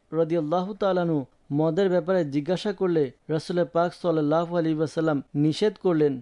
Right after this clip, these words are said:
তিনি আরজ করলেন, "আমি তো এটি ওষুধ হিসেবে তৈরি করি।" ইরশাদ করলেন, "এটা ওষুধ নয়, এটা তো নিজে একটি রোগ।"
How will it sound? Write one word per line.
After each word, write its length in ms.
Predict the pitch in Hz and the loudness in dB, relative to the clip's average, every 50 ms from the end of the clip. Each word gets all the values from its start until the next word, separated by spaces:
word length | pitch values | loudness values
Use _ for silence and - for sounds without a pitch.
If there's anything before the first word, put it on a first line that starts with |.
| - _ - | -12 _ -8
তিনি 160 | 196 190 190 | -4 -2 -2
আরজ 360 | 151 135 143 160 185 185 - | 0 0 0 -2 -2 -4 -4
করলেন, 340 | - 214 190 180 170 147 143 - _ - | -2 -2 2 2 2 0 0 -6 _ -10
"আমি 260 | 143 151 165 185 190 | -6 -4 -4 -4 -2
তো 120 | 175 196 | -2 -2
এটি 240 | 180 165 156 190 185 | -2 -2 -2 -4 -4
ওষুধ 360 | 175 160 160 147 - - 214 | -2 -2 -4 -4 -4 -6 -4
হিসেবে 360 | 190 185 170 - 202 185 185 | -4 -4 -2 -2 0 0 -2
তৈরি 340 | 165 - - 196 202 202 214 | -2 0 0 0 0 0 -2
করি।" 340 | 185 190 175 147 139 131 120 - _ | -4 -2 0 0 0 -2 -4 -8 _
ইরশাদ 320 | - 156 151 - - 190 190 - | -4 -4 -4 0 -2 -2 -2 -2
করলেন, 420 | - 190 175 165 160 151 139 131 147 _ _ _ - | 0 0 2 4 4 2 2 0 -6 _ _ _ -6
"এটা 280 | - 180 180 233 214 175 - | -6 -2 0 0 0 0 -2
ওষুধ 340 | 160 185 190 - - 254 214 190 | -4 -6 -6 -2 -4 -4 -2 0
নয়, 320 | 180 175 165 151 135 127 131 151 _ _ _ - | 2 2 2 2 0 -2 -8 -14 _ _ _ -6
এটা 240 | 160 165 156 196 202 | -6 -4 -2 -2 -2
তো 180 | 196 - 214 | 0 2 0
নিজে 420 | 180 160 151 151 156 160 226 247 240 | 2 2 2 0 0 0 0 0 0
একটি 240 | 220 - - 202 180 | -2 -2 -2 -2 0
রোগ।" 300 | 156 160 147 135 123 | 2 2 2 2 0